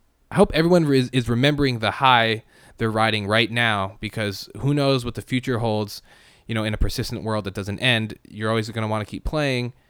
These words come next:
but it's like World of Warcraft. There is downtime in between expansions. You know, Bungie has a plan with,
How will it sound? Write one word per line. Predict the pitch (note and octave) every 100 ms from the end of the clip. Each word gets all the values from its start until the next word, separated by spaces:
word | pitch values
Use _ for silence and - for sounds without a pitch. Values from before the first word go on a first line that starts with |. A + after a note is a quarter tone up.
| _ _ _ A#2
but | A2 G#2 - _ -
it's | G#2+ B2+
like | A#2+
World | B2+ B2+
of |
Warcraft. | C#3+ D#3+ A#2+ G2+ -
There | A2
is | G#2+
downtime | A2 C3 C#3+ A#2 G2+ F#2
in | G2
between | G2+ A2 G#2
expansions. | - A#2 B2 F#2+ F2+ -
You | G#2+
know, | G2+ F#2+
Bungie | G#2+ A2+ A2+
has | A2 G#2
a |
plan | - A2+ G#2+ A#2
with, | G#2 G2